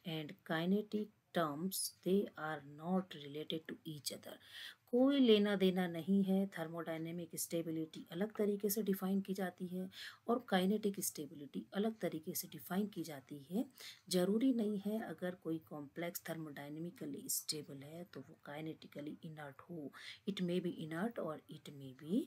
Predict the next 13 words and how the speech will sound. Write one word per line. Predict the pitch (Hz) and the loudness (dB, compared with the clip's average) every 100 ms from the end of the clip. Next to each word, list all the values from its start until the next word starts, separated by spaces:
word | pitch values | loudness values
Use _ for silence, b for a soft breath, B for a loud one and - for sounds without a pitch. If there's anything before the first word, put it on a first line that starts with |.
| B B _ - | B B _ -4
kinetically | 156 143 - 139 127 - 233 349 | -2 -4 -10 -10 -8 -2 -2 2
labile। | 196 202 - - B B - | 0 0 -2 -4 B B -6
तो | 226 | -4
ये | 196 240 302 339 - | 2 4 6 4 4
एक | 202 202 | 4 4
दूसरे | 190 - 185 170 | 2 2 0 0
से | - 202 202 | 2 2 2
इंटर | 175 156 175 175 165 | -4 -2 -4 -4 -6
रिलेटेड | 156 151 - 151 139 143 | -8 -10 -8 -10 -8 -12
नहीं | 151 175 226 | -4 6 6
है, | 196 147 160 262 - B B B B _ 175 | 6 2 0 0 0 B B B B _ -4
ये | 180 269 294 | 4 6 6
हमें, | 190 156 156 285 | 2 0 0 0